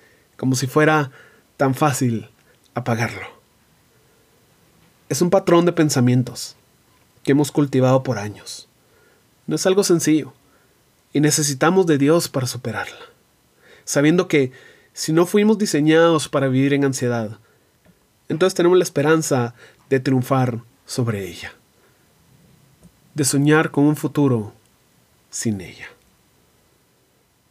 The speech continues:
Algo que ayuda muchas veces es entender qué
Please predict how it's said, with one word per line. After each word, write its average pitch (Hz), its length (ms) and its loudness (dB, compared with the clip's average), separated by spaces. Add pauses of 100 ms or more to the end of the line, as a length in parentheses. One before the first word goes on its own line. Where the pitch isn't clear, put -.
(140)
Algo 127 260 -8
que 151 100 0
ayuda 165 320 4
muchas 143 280 0
veces 131 540 -4 (800)
es 160 140 0
entender 170 600 0
qué 190 420 2